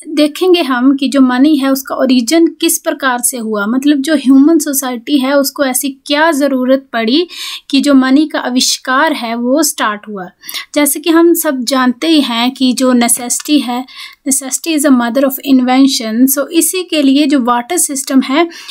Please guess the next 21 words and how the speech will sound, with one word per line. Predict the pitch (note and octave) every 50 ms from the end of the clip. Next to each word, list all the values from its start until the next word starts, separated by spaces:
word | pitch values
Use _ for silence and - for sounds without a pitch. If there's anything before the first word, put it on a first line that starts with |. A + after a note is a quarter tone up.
| - - -
उसमें, | E4+ E4 - - F#4+ F#4+ -
उसके | F4+ E4+ - - F#4+
चलते | F#4 - E4+ D#4 D4 C#4 F4
कुछ | E4+ F4 F4+ - - C#4+
दिक्कतों | C4+ C#4 C4+ - D4+ D4 E4+ E4+ E4+
का | E4+ D#4
सामना | D#4+ - C4 B3 A#3+ A#3+ B3+ D4 D#4+
करना | D4+ D4 C4 B3 A#3+ A#3+
पड़ा | A#3 B3 A3+ A3+ A3
था, | - - D#4+ - -
इसी | D#4 D4 - E4+ D#4
के | E4 D#4
चलते | D4 - B3+ A#3 A#3 A3+ A#3+ A#3
जो | A3 B3 A#3+
है | A#3 A#3 A3+
वो | A3+ A#3+ D#4+ G4 F#4 - - - - - - - C4+
मनी | C4+ C4+ C4 C4 C4
का | C4+ D#4 F4+
आविष्कार | - - C#4 B3+ A#3+ - - - - B3 A3+ A3 A3+
हुआ | A3 A3+ G#3 G3 F#3+
था। | - G3+ F#3 F#3+